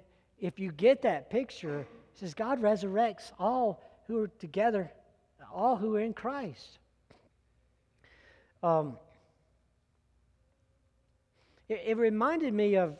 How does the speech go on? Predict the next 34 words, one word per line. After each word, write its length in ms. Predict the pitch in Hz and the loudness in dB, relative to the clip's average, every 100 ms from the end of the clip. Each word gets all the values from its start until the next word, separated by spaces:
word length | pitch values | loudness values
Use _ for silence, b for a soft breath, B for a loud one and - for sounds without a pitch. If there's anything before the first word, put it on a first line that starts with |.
| - | -6
um, 420 | 170 156 139 127 _ _ _ _ _ b b b b b b _ _ _ _ _ _ _ _ | -4 -2 -4 -12 _ _ _ _ _ b b b b b b _ _ _ _ _ _ _ _
a 60 | 151 | -4
West 300 | 170 240 - | 0 0 -2
Virginia 600 | 180 165 180 180 170 147 - _ _ _ _ _ _ | -6 -4 -2 -2 -4 -4 -12 _ _ _ _ _ _
coal 240 | - 180 170 | -2 0 0
mine 340 | 156 147 143 151 | -2 -4 -6 -4
accident. 580 | 147 143 - 139 147 143 _ _ _ _ _ _ - | -4 -4 -8 -8 -8 -12 _ _ _ _ _ _ -6
One 120 | 220 | -2
of 100 | 208 | 0
the 60 | 170 | 2
most 260 | 180 - | 0 0
emphatic 500 | 156 139 170 185 170 | -6 -4 0 0 0
things 240 | 175 170 147 | -2 -4 -4
that 100 | 139 | -6
just, 260 | 160 - - | -8 -8 -16
it 160 | 143 | -10
just, 360 | 156 147 - - _ 160 | -8 -8 -10 -20 _ -14
um, 360 | 143 139 131 117 - _ _ _ _ | -8 -8 -8 -14 -20 _ _ _ _
gripped 320 | - 185 165 | -2 0 0
me. 340 | 147 147 139 - b b b b _ - | -2 -4 -6 -8 b b b b _ -18
It's 120 | - 196 | -14 -4
one 140 | 262 | -2
of 80 | 214 | -2
the 60 | |
few 140 | 202 202 | -2 -2
things 260 | 185 175 | -2 0
I, 460 | 175 165 165 160 165 | 0 0 0 0 0
I, 60 | 156 | -2
I 40 | |
just, 380 | 147 160 - - 165 | -4 -4 -6 -14 -14
I 60 | 147 | -14
still 360 | - 196 196 | -8 -4 -2
remember 720 | 165 156 156 165 175 156 147 127 | 0 -2 -2 -4 -2 -2 -4 -4
vividly 580 | 135 185 156 139 147 | -2 0 -2 -4 -6